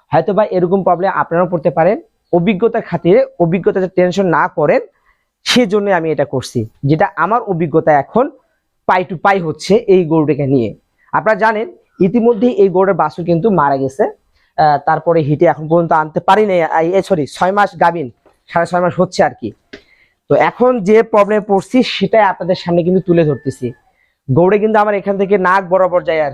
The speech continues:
কি। গরুটা ছয়, সাড়ে ছয় মাস গাভীন আর কি, বিশ, আমার কাগজ যেটা বলে।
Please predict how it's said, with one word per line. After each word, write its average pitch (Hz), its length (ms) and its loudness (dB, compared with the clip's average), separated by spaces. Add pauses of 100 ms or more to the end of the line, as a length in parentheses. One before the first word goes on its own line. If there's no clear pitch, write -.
কি। 139 80 -10
গরুটা 147 440 0 (840)
ছয়, 180 760 0
সাড়ে 185 300 -2
ছয় 185 220 -2
মাস 175 260 -2
গাভীন 170 500 -2 (400)
আর 147 200 2
কি, 180 140 -2
বিশ, 165 360 0
আমার 160 180 -2
কাগজ 165 360 -2
যেটা 160 220 0
বলে। 147 320 0